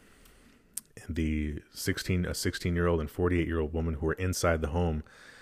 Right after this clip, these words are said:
survived or in a stable condition. So that's very good news. And the article goes on to say, "Amid the usual litany of disheartening news items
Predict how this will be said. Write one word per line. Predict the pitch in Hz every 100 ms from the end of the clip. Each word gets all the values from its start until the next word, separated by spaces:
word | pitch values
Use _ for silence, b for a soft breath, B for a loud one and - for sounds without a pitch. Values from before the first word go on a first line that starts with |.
| B B
survived | - 82 82 85 85
or |
in | 80
a | 76
stable | - 82 78
condition. | - 80 85 - 76 - - -
So | - -
that's | 76 78 -
very | - 85 82 73
good | 78
news. | 76 73 87 - _ b b b b b b b b b b b b -
And | 98 95 95 90
the | 90 104
article | 160 151
goes | 131 120
on | 123
to | 113
say, | - 104
"Amid | 92 107 135
the | 120 92
usual | 90 117 131 117
litany | 87 110 104
of | 82
disheartening | 85 - - 135 123 98
news | 104 139 98
items | 76 76 90 -